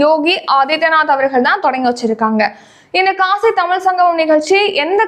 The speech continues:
கருப்பொருளின் அடிப்படையில இந்த வருஷம் நடைபெறுது அப்படின்னா, இப்போ நம்ம தமிழுடைய இலக்கியத்துக்கும் தமிழ்நாட்டுடைய இலக்கியத்துக்கும், ஆஹ், தமிழ் மருத்துவ உலகத்துக்கும்,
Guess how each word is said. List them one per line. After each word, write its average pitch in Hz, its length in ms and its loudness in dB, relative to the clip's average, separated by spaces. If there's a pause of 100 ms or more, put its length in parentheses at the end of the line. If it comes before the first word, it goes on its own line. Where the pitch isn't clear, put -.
கருப்பொருளின் 330 560 0
அடிப்படையில 302 420 -2
இந்த 285 240 2
வருஷம் 269 360 0
நடைபெறுது 269 640 2
அப்படின்னா, 208 360 0 (540)
இப்போ 320 260 0
நம்ம 320 180 -2 (140)
தமிழுடைய 403 400 0 (100)
இலக்கியத்துக்கும் 320 600 -2
தமிழ்நாட்டுடைய 330 540 0 (100)
இலக்கியத்துக்கும், 302 760 -2 (180)
ஆஹ், 247 440 2
தமிழ் 339 340 0
மருத்துவ 320 480 0
உலகத்துக்கும், 302 720 0